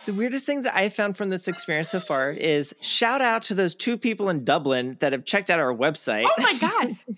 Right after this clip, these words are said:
Speaker 1: <laughs>
Speaker 2: Or China.
Speaker 1: Or
Speaker 2: There's a
Speaker 1: China. There was
Speaker 2: person
Speaker 1: one
Speaker 2: in
Speaker 1: person from
Speaker 2: China.
Speaker 1: Beijing.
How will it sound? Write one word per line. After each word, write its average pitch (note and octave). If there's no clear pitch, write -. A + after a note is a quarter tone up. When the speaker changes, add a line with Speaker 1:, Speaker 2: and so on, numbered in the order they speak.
Speaker 1:
<laughs> B3
Speaker 2:
Or E4
China. A3+
Speaker 1:
Or B3+
Speaker 2:
There's F4
a -
Speaker 1:
China. B3+
There A#3
was A3
Speaker 2:
person F#3+
Speaker 1:
one A#3+
Speaker 2:
in G4+
Speaker 1:
person A#3
from A#3
Speaker 2:
China. -
Speaker 1:
Beijing. G3